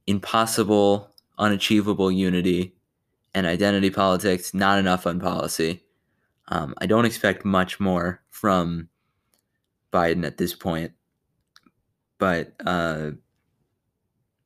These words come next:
I look forward to being proven wrong.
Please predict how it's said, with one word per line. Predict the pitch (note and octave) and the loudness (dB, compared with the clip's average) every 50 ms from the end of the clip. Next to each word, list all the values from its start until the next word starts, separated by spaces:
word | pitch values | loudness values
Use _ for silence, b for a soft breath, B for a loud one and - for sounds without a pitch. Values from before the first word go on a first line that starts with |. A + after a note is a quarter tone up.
| _ _ _ _ _ _ _ _ _ _ _ _ - - | _ _ _ _ _ _ _ _ _ _ _ _ -8 -2
I | F#2 F#2+ F#2 F2+ F#2 F#2+ | 0 2 2 2 2 2
look | F#2 F2+ G#2+ A2 G#2+ | 2 2 2 0 2
forward | - C3+ B2 A#2+ A#2 | 4 4 4 6 4
to | A2+ G#2 | 4 2
being | A2 G#2 G2+ F#2+ | 2 2 2 2
proven | - G#2+ G#2 G#2 A2+ A#2 | 0 0 0 0 0 0
wrong. | G#2 F2+ F2 E2+ F#2+ G#2+ G#2+ | 0 0 0 -2 -2 -6 -8